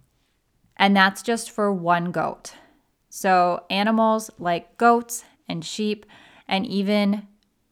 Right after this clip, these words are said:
horses and cows, which we'll talk about in a minute for our larger animal, they do best when they're in herds. So that means you're going to need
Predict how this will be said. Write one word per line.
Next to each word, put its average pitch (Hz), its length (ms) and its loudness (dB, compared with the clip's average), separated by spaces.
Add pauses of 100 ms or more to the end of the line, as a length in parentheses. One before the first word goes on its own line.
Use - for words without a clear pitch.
(100)
horses 190 440 0
and 165 120 -10
cows, 185 320 2
which 175 160 -10
we'll 175 120 -8
talk 170 240 -6
about 165 280 -4
in 165 120 -6
a 170 40 -4
minute 262 380 0
for 196 100 0
our 185 200 0
larger 196 340 0
animal, 180 580 -4 (880)
they 202 180 4
do 220 280 -2
best 196 600 -2 (120)
when 196 180 0
they're 175 200 0
in 170 60 -6
herds. 165 580 -8 (220)
So - 140 -10
that 190 220 2
means 208 240 -2
you're 214 80 -6
going 190 260 -4
to 185 120 -10
need 170 340 -8